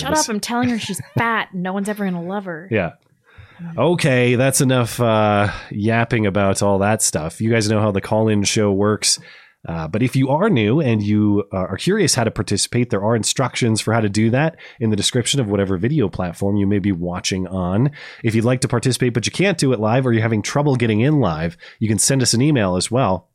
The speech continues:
Speaker 2: Uh, the way to send an email question is through the contact page of the website.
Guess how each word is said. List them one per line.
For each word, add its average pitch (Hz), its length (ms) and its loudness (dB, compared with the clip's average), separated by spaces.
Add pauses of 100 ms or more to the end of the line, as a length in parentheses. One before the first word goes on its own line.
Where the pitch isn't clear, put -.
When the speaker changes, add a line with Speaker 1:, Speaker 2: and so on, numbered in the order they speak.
(140)
Speaker 2:
Uh, 95 80 -4
the 95 80 -2
way 113 140 0
to 120 80 2
send 117 240 2
an 107 80 0
email 120 320 2
question 123 420 0
is 95 120 0
through 113 120 -2
the 98 80 -2
contact 107 560 -2
page 107 240 0
of 95 60 -4
the 90 80 -2
website. 85 460 -2